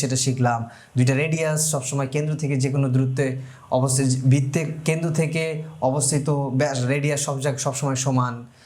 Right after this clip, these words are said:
সেটাও আমরা শিখলাম। তারপর আমরা কী করলাম?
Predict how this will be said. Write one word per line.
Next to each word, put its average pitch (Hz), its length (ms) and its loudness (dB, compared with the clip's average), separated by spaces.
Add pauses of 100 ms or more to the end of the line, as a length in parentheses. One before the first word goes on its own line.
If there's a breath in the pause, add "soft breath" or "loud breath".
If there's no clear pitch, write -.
(180 loud breath)
সেটাও 147 280 2
আমরা 139 220 2
শিখলাম। 127 380 0 (460 loud breath)
তারপর 131 340 0 (120)
আমরা 135 200 4 (640)
কী 151 180 2
করলাম? 123 300 2